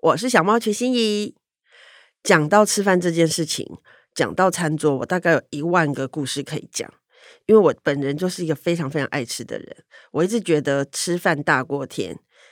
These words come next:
有什么天大的事情，先吃饱，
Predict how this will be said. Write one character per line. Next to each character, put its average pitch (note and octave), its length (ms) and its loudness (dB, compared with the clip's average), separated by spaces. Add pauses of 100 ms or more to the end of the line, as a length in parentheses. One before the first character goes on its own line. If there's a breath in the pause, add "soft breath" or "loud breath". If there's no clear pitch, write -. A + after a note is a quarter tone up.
(120 soft breath)
有 G3+ 140 2
什 A3+ 120 2
么 E3 100 4
天 G#3 340 0
大 G#3+ 160 4
的 D3+ 140 0
事 D#3+ 220 -6
情， - 320 -6 (440 soft breath)
先 G3+ 300 0
吃 G3 220 -2
饱， - 300 -4